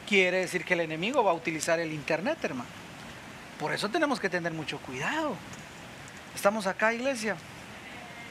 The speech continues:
Sigamos viendo entonces. No nos dejemos intimidar. Dice que los intimidaron y los atemorizaron, los llenaron de temor.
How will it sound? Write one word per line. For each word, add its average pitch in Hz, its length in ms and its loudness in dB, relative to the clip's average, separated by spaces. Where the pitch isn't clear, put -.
Sigamos 196 440 4
viendo 247 260 4
entonces. 240 800 2
No 185 180 6
nos 233 160 4
dejemos 226 460 2
intimidar. 226 640 4
Dice 190 200 8
que 226 120 4
los 220 260 4
intimidaron 202 920 6
y 220 160 2
los 196 340 2
atemorizaron, 180 1120 4
los 175 220 4
llenaron 208 420 6
de 202 100 4
temor. 208 560 4